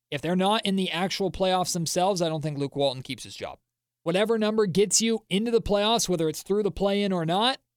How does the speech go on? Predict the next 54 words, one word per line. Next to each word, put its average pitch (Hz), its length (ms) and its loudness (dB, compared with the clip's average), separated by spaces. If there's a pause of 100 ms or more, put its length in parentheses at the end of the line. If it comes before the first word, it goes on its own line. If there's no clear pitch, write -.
(220)
that's 185 220 0
what 180 160 2
it's 170 100 -4
gonna 170 160 2
take 160 320 -2
for 156 160 0
Walton 143 240 0
to 139 60 -4
keep 135 200 -8
his 127 120 -6
job, 120 340 -2
in 131 120 -8
my 120 180 -2
opinion. 107 340 -8 (440)
Kings 185 280 0
have 175 420 -4
to 185 80 -6
make 180 200 0
the 160 80 -6
playoffs 147 480 0 (260)
for 170 100 0
Luke 156 280 -2
to 147 60 -8
see 156 200 -2
that 135 180 0
final 156 320 0
year 151 160 0
of 139 60 -6
his 139 120 -6
contract 147 500 -4
and 139 140 -6
really 170 440 2 (180)
see 180 280 0
another 160 440 0
contract. 95 640 -10 (260)
Because 156 200 -2
typically 220 380 2
coaches 170 380 -2
who 165 80 -2
go 180 240 0
into 170 120 -2
the 160 80 0
last 160 400 -2
year 156 140 0
of 160 200 -4
their 160 120 0
contract 143 640 -4 (100)
either 170 200 0
have 151 180 -2
a 143 220 -2 (300)
extension 185 520 -2
on 175 160 0
the 147 60 -8
table, 214 580 0